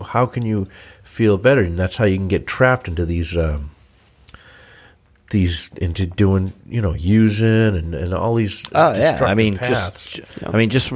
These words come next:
Speaker 2: just watch the news. Like, the, that designer, Kate Spade, like,
Speaker 3: Oh, yeah.
Speaker 2: didn't have to worry about anything.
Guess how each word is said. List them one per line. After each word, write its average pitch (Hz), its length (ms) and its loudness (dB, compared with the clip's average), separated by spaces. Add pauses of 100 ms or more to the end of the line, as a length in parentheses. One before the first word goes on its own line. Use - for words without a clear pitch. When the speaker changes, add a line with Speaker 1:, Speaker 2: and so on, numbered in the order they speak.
Speaker 2:
just 143 200 0
watch 151 240 4
the 135 60 -2
news. 123 440 -2
Like, 87 360 -4 (560)
the, 87 380 0
that 98 200 0
designer, 101 400 -2
Kate 98 280 -6
Spade, 95 380 -4
like, 76 340 -12 (440)
Speaker 3:
Oh, 160 140 0
yeah. 143 320 0
Speaker 2:
didn't 104 180 0
have 120 140 0
to 117 80 0
worry 139 180 4
about 131 220 2
anything. 98 420 -4